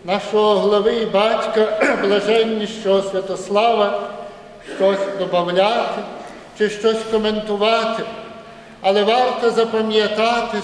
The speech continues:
собі ці слова і закарбувати їх в своєму серці і в нашій душі,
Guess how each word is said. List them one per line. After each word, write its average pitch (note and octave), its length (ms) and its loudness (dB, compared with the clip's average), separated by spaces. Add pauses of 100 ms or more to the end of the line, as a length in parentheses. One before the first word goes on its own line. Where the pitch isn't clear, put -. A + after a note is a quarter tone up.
собі G#3+ 220 -2 (120)
ці A3+ 120 -4
слова G#3 840 0 (520)
і A3+ 120 -2
закарбувати A3 1080 0
їх A3 180 2
в - 140 -10
своєму G#3+ 380 2 (120)
серці A3+ 600 0
і G#3 40 -2
в G3+ 100 -4
нашій A3+ 500 0
душі, A#3 680 -4